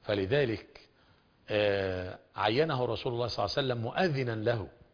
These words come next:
وكان قريبا من رسول الله صلى الله عليه وسلم، محبوبا عند المسلمين جميعا. أيضا من الأمثلة العظيمة في الترقي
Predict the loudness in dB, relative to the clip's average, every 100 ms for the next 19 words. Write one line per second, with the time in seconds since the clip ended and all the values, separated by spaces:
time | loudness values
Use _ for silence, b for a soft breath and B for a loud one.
0 | _ b b -12 -4 -2 0 0 0 0
1 | -2 -4 -6 -6 -4 -4 -4 -4 -4 -6
2 | -2 -2 -2 -8 -14 B B B B B
3 | -6 -4 4 6 6 4 2 -6 -4 -4
4 | -4 -6 -4 -2 -2 -2 -2 -2 -2 -4
5 | -6 -14 -20 _ _ _ _ _ _ _
6 | _ -20 -20 _ _ B B B B B
7 | B 6 8 8 4 2 -8 -18 _ _
8 | _ _ -6 -4 -4 -6 -14 _ _ -8
9 | -4 -2 0 4 4 4 0 -2 -4 -4
10 | -6 -4 -2 -2 -4 -14 _ _ _ _
11 | _ _ _ _ _ _ _ _ _ _
12 | _ _ -6 -4 0 4 4 2 -8 -12